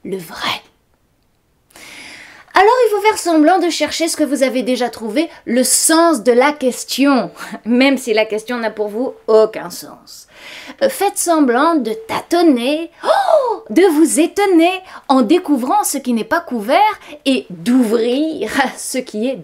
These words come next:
déjà ouvert. Et c'est ce cheminement qui est récompensé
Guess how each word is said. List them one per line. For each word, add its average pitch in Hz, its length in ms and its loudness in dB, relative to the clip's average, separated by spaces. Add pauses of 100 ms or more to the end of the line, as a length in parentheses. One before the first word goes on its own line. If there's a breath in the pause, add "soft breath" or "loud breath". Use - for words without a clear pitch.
déjà 208 540 -2
ouvert. - 240 -14 (560 loud breath)
Et 233 100 -2
c'est 320 200 2
ce 427 280 0
cheminement 277 600 2
qui 262 160 -8
est 208 40 -6
récompensé 196 800 -8